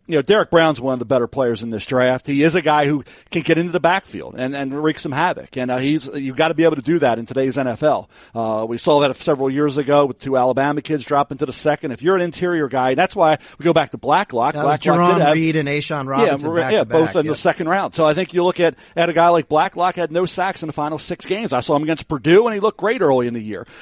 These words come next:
Speaker 1: uh, but he wasn't as disruptive late. So people have to weigh that. That's why I think more of a two for him than a late one. And I think the same thing here, where you look at Derek Brown, he does get into that bag. He is disruptive. So that's why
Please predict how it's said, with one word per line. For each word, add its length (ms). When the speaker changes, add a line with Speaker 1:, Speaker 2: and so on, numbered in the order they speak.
Speaker 1:
uh, 80
but 120
he 60
wasn't 320
as 100
disruptive 560
late. 280
So 100
people 240
have 120
to 80
weigh 280
that. 160
That's 200
why 140
I 40
think 120
more 160
of 80
a 60
two 300
for 180
him 140
than 80
a 60
late 260
one. 320
And 80
I 40
think 180
the 60
same 280
thing 340
here, 300
where 240
you 160
look 160
at 120
Derek 300
Brown, 380
he 160
does 340
get 260
into 180
that 140
bag. 160
He 100
is 120
disruptive. 600
So 100
that's 160
why 320